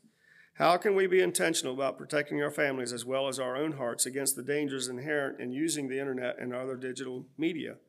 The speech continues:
For one, we should take advantage of the safeguards that are readily available to us. Internet filters restrict access to inappropriate material and should be a standard feature on all devices which are connected to the web.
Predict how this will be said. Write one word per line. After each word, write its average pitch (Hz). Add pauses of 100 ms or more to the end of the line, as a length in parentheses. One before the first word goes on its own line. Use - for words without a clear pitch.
(480)
For 151
one, 151
we 147
should 143
take 180
advantage 170
of 165
the 170
safeguards 131
that 135
are 127
readily 135
available 123
to 123
us. 117 (460)
Internet 165
filters 180
restrict 160
access 151
to -
inappropriate 151
material 135
and 120
should 139
be 131
a 127
standard 156
feature 151
on 120
all 143
devices 131
which 135
are 127
connected 127
to 120
the 117
web. 123